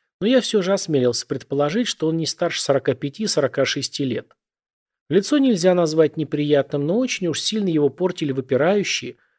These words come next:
почти свисающие под тяжестью излишнего жира щеки,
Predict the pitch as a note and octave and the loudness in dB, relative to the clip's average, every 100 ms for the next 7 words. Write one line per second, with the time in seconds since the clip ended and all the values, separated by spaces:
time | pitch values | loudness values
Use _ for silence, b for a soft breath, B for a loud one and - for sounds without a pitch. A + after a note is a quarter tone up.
0 | _ - C#3 - E3+ - C#3+ - D#3+ E3 | _ -4 -4 -2 -4 -2 -4 -2 0 0
1 | D#3 - C#3 C3+ B2 - D3 C3+ A#2+ C#3+ | 0 -4 -2 -4 -4 -2 0 -2 -6 -8
2 | C3 D3 C#3+ D3 C#3 B2+ D3 D3 - - | -6 -4 -4 -2 0 2 0 0 0 2
3 | B2 - B2 | 0 -2 -12